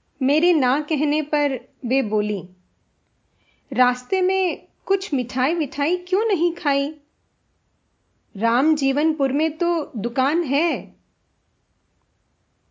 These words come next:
उपेन महाराज ने घाटाल से मठ जाने के लिए खर्च के लिए एक रुपया दिया था। मठ जाने के समय उसकी जरूरत पड़ेगी, सोचकर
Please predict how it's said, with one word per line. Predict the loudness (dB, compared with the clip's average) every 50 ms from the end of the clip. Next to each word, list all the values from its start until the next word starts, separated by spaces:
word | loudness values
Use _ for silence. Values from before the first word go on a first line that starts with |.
| _ _ _ _ _ _ _ _ _ _ _ _ _ _ _
उपेन | -10 -4 -2 0 0 2 2 2
महाराज | 0 2 2 2 4 4 2 2 0 -2 -2
ने | -2 0 -2 -2 -6 -8 -18 _ _ _ _ _ _ _ -6
घाटाल | -2 -2 -2 0 0 2 2 2 0
से | -2 -2 0 0 0 2
मठ | 2 0 0 0 -2 -4
जाने | -4 -2 -2 -2 -2 -2 -4 -4
के | -4 -4 -4 -2
लिए | -2 -2 -2 -2 -4 -6 -8 -14 _ _ _ _ _ _ _ _ _ _
खर्च | 0 2 2 2 2 -2 -4
के | -2 0 0
लिए | 0 0 0 0 -2
एक | -2 -2 -2 -2 -2 0 -2 -2
रुपया | -4 -4 -2 -2 0 0 0
दिया | 0 -2 0 0 0 0 -2
था। | -4 -6 -8 -8 -8 -8 -12 _ _ _ _ _ _ _ _ _ _ _ _ _ _ _ _ _ _ _ _ _ _ _ _ _ _ _
मठ | 0 0 0 0 -2
जाने | -2 0 0 2 2 0 0 -2
के | -2 -2 -2 -2
समय | 0 -2 -2 0 0 0 0 -2 -4 -6 -14 _ _ _ _
उसकी | -6 -6 -6 -4 -2 0 0
जरूरत | 0 2 0 0 2 2 2 0 0 0 -2
पड़ेगी, | -2 0 2 0 0 -2 -2 -2 -4 -4 -6 -10 _ _ _ _ _ _ _ _ _ _ _
सोचकर | -14 0 2 2 2 2 0 -2 0 2 2 2 0 -2